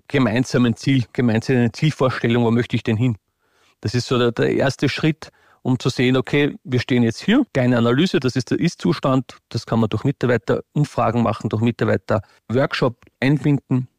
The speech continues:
da stehen wir, das ist der Ist-Zustand, das hätten wir gerne, da möchten wir hin, auch gemeinsam daraus eine, eine, eine Wertewelt entwickeln und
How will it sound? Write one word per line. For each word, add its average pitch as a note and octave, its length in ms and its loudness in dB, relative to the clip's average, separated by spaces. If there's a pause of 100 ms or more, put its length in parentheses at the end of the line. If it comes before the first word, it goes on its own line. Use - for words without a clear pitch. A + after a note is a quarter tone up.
(160)
da A#2 100 -2
stehen C#3+ 300 0
wir, C#3+ 200 2 (240)
das A#2+ 120 0
ist B2 160 -2
der C3+ 60 4
Ist-Zustand, C3+ 580 0
das - 160 -2
hätten B2 300 0
wir A2 80 2
gerne, E2+ 380 -2 (120)
da - 80 -2
möchten G#2+ 300 -2
wir G#2+ 40 2
hin, A2 260 2
auch - 360 -4
gemeinsam G#2+ 440 -2
daraus A2 340 0
eine, - 200 0
eine, F2 160 -2
eine A2 200 2
Wertewelt C3 520 0
entwickeln A#2+ 460 -2
und A2 160 0